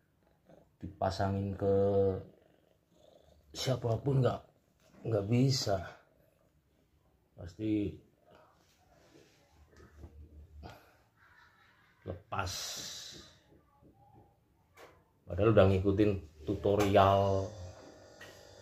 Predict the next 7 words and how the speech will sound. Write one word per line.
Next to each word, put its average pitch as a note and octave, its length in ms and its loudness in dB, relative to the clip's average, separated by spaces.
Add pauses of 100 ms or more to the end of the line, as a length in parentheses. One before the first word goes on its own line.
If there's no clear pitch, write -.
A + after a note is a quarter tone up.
(160)
sama F2+ 400 -2
aja. F2+ 320 2 (1500)
Harusnya F#2 320 4
yang A2+ 160 6
mahal A2+ 240 10
mungkin G2+ 400 10
ya. F#2+ 40 2